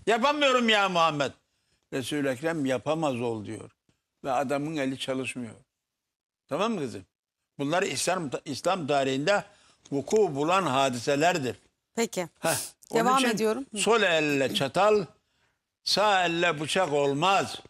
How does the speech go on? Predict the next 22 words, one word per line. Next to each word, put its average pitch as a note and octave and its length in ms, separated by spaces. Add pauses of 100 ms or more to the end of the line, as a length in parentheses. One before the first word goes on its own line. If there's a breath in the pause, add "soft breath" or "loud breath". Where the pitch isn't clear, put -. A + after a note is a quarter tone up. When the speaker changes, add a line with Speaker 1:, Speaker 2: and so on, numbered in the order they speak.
(220)
Speaker 2:
Peki. F#3+ 340 (220)
Speaker 1:
Evet. E3+ 420
Speaker 2:
Şimdi, E4 400
e, B3+ 260 (280)
yine C4+ 460
yemeklerden B3 1120
giderken B3+ 600
şimdi B3 260
enteresan D4+ 560
bir C#4+ 60
soru D4+ 240
var F#3 200
hocam. D4+ 280 (140)
E, A3+ 340
Speaker 1:
Hı. A3+ 80
Speaker 2:
karısıyla D4+ 560
her D4+ 220
kavga, A3+ 400
karısı C4+ 380
her C#4+ 240
kavga A3 320
ettiğinde G#3 680